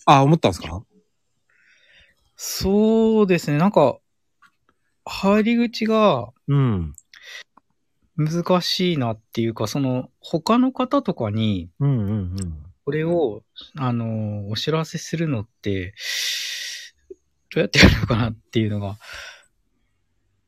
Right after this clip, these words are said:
Speaker 1: あーっとね、あの、画面の右の上の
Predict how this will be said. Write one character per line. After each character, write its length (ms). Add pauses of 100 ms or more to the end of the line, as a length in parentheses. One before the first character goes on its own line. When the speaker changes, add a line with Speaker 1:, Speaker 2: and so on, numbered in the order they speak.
(1800)
Speaker 1:
あ 800
ー 20
っ 120
と 120
ね、 340 (180)
あ 120
の、 320
画 180
面 200
の 80
右 240
の 160
上 160
の 380